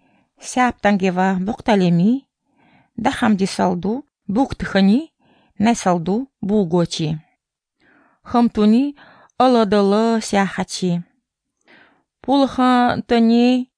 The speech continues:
дюанджуэр дай сянгсачи дохани. Пётр ундыни хай Иисус Христосани. Иисус мын одай бурбумби тотапи уюнагуи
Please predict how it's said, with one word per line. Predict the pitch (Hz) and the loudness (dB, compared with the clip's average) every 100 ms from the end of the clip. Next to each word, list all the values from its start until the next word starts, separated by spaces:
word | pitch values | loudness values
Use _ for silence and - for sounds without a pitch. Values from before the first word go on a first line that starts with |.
| _ | _
дюанджуэр | - 190 240 233 190 208 208 220 247 - _ _ | -2 2 4 4 2 2 2 0 -2 -10 _ _
дай | - 190 233 220 - | -2 2 2 2 -4
сянгсачи | - - 214 196 - 180 - 202 208 196 _ | -6 -2 0 0 -4 -8 -6 -4 -4 -6 _
дохани. | - 202 180 196 160 156 - _ _ _ _ _ _ _ _ _ _ - | -2 -2 -2 -4 -4 -4 -8 _ _ _ _ _ _ _ _ _ _ -2
Пётр | 240 311 - 190 170 _ _ _ _ | 0 0 0 -4 -4 _ _ _ _
ундыни | 254 247 208 190 180 190 254 - _ _ | 2 4 4 4 2 2 0 -6 _ _
хай | - 220 233 269 - _ - | -8 -2 0 -2 -8 _ -6
Иисус | 196 233 247 - - - | -4 -2 -4 -6 -16 -14
Христосани. | - 214 - 190 - 185 175 160 151 _ _ _ _ _ 220 | -6 -6 -4 -6 -2 0 2 0 -2 _ _ _ _ _ -2
Иисус | 208 - 254 330 - - _ - | -2 -2 -2 -4 -10 -20 _ -2
мын | 220 247 226 208 - _ | 2 4 4 0 -6 _
одай | 226 208 208 190 180 | 0 2 2 2 -2
бурбумби | 190 208 190 196 196 185 262 - _ _ _ _ | -2 -2 0 2 2 2 -2 -4 _ _ _ _
тотапи | - 214 202 - 208 254 - _ _ - | -8 -4 -4 -2 -2 -2 -10 _ _ -2
уюнагуи | 233 233 214 190 175 175 175 226 269 | 2 4 4 4 2 0 0 -2 -4